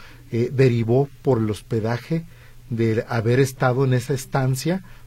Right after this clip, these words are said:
por el tiempo que en su momento, pues, pudo haber estado ahí. Entonces, es-, ese es un ejemplo también muy claro que se puede dar,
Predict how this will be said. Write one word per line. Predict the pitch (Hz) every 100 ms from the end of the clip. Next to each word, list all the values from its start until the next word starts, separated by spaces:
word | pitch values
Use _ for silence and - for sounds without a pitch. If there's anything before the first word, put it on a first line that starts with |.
| -
por | 123 110
el | 107 -
tiempo | 113 110 - 147 -
que | 123
en |
su | 104 110
momento, | 101 104 104 131
pues, | 131 123 -
pudo | - 117
haber | 123 123
estado | 117 - 117 110
ahí. | 95 123 165 - - - - -
Entonces, | 107 95 135 131
es-, | 143 123 135
ese | 143 -
es | 143
un | 156
ejemplo | 143 147 139 160
también | 110 120 139
muy | 139
claro | 139 131 131 143 170 - - - - -
que | 131
se | 135
puede | 131 139
dar, | 135 131 175